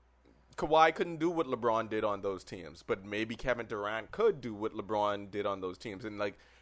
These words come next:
people are interchangeable, and seasons are different, and seasons, uh, change people. So that one I was really, really, I think,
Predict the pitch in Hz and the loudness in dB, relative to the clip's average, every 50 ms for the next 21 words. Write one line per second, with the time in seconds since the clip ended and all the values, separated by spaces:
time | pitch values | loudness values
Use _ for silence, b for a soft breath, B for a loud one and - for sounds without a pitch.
0 | b b - 143 135 151 143 123 113 - 113 113 117 113 - 143 120 113 107 113 | b b -2 -2 2 4 4 2 2 2 -4 -6 -6 -6 -6 -6 -6 -6 -4 0
1 | 113 123 120 110 98 95 - - 135 127 113 110 123 113 104 - 104 95 92 87 | 0 2 2 2 0 -4 -8 -8 -6 -6 -6 -6 -6 -6 -2 -2 -2 -2 -2 -4
2 | 92 - - 131 123 110 82 95 - - 127 117 107 98 107 101 98 98 92 92 | -8 -6 -4 -6 -6 -6 -6 -10 -10 -8 -8 -8 -6 -6 -6 -8 -8 -8 -10 -10
3 | 90 90 90 87 85 - - 135 135 139 - - 107 95 95 82 82 b b b | -8 -6 -6 -6 -6 -6 -4 -4 -4 -4 -6 -8 -6 -4 -4 -6 -6 b b b
4 | b b b b b - 123 117 156 180 202 220 214 180 165 151 139 120 113 107 | b b b b b 2 8 12 12 12 12 10 8 10 10 10 8 4 0 -4
5 | 101 107 110 117 123 135 139 135 131 127 123 120 120 120 123 120 120 113 113 107 | -8 -8 -6 -4 0 0 0 0 0 -2 -2 -4 -2 -2 -2 -4 -4 -6 -8 -10
6 | 90 - - - 101 107 101 - 113 107 101 92 | -14 -8 -2 0 0 0 0 -2 -4 -4 -4 -6